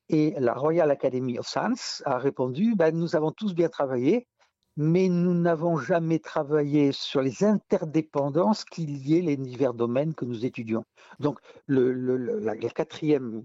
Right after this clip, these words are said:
conclusion que j'en tire, c'est une réinsertion de la science économique ou de la discipline économique dans les, euh, sciences sociales et dans les sciences de la nature. Et vous voyez que ce n'est pas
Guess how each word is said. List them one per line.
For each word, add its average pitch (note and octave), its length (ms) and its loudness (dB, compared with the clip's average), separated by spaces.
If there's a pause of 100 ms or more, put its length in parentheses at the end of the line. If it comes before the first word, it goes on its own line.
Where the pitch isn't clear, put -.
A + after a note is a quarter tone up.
(100)
conclusion A#2+ 540 -4
que G2+ 60 -6
j'en G#2+ 160 -4
tire, G3+ 320 -2
c'est F3 220 0 (420)
une E3 200 2
réinsertion F3+ 960 0 (400)
de E3 440 0
la C3 400 0 (600)
science - 380 -2
économique D3 520 0
ou C#3 60 -8
de A#2+ 60 0
la A2 60 2
discipline F3+ 640 -4
économique C#3+ 560 0 (240)
dans G3+ 480 2 (140)
les, D3+ 520 4 (140)
euh, C#3 100 2 (540)
sciences - 320 0
sociales F3+ 540 0 (140)
et A3 180 2
dans F#3 300 2
les G3 120 2
sciences G3+ 260 0
de F3+ 80 2
la E3+ 120 4
nature. D#3+ 480 -2
Et D3 40 -4
vous B2+ 60 -2
voyez D#3+ 140 2
que - 60 -12
ce D3+ 80 0
n'est B2+ 140 -2
pas E3 320 -4